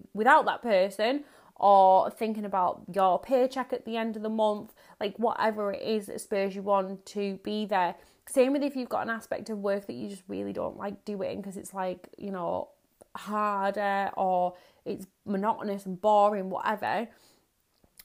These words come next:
break it down into chunks like I did with my words. You know, I've got an hour here, so I'm gonna do two hundred words, right? Boom. You could got, you've got an hour before you get up and you go and make a brew and go and have a break from the computer, whatever. I'm gonna get this amount of work done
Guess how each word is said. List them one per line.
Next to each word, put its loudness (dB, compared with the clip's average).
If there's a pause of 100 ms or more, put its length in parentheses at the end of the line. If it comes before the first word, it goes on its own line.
(100)
break 2
it -10
down -6
into -8
chunks -4
like -2
I 0
did -14
with -10
my -4
words. 0
You -12
know, 0
I've 0
got -4
an -8
hour -2
here, -2
so -8
I'm -6
gonna -6
do -10
two -6
hundred -8
words, -2
right? -2 (480)
Boom. 0
You -4
could -8
got, -2
you've -10
got -2
an -4
hour 2 (340)
before 0
you -2
get -2
up -2
and -6
you -6
go -4
and -6
make -8
a -12
brew 6
and -2
go 0
and -6
have -6
a -6
break -2
from -8
the -8
computer, -4
whatever. -4
I'm -4
gonna -4
get -6
this -2
amount -6
of -10
work 2
done -2